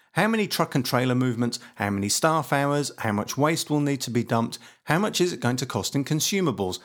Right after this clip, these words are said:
That's toilet paper, soap or sanitizer, blues, and anything else you might use. Now, I used to use urinal blocks and smelly discs at events, but they usually ended up in the toilet tank, so I wouldn't bother anymore.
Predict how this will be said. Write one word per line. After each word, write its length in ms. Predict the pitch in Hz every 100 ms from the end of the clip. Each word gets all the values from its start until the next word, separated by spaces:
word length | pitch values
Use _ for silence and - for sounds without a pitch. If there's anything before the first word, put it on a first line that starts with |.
| -
That's 160 | 143 -
toilet 400 | 175 165 160 -
paper, 380 | 139 135 156 -
soap 360 | - 135 139
or 120 | 165
sanitizer, 680 | 151 123 113 107 117 110 117 - -
blues, 360 | - 123 123 120 -
and 160 | 175 -
anything 520 | 123 143 170 110 117
else 300 | 165 170 -
you 80 | 117
might 220 | 104 -
use. 320 | 104 90 - _ _ _ _ -
Now, 140 | 160
I 80 | 214
used 240 | 226 165 -
to 80 |
use 160 | 123 104
urinal 380 | 113 131 135 113
blocks 280 | 110 - -
and 80 |
smelly 320 | 107 117 101 113
discs 400 | 175 175 - -
at 140 | -
events, 420 | 92 98 95 - - - _ _
but 160 | 156 147
they 100 | 135
usually 460 | 131 175 208 185
ended 220 | 127 107 98
up 220 | 95 117
in 80 | 113
the 80 |
toilet 380 | 131 160 160 147
tank, 320 | - 101 - -
so 160 | -
I 40 | 147
wouldn't 260 | 127 110
bother 260 | 156 143 113
anymore. 420 | 95 92 85 82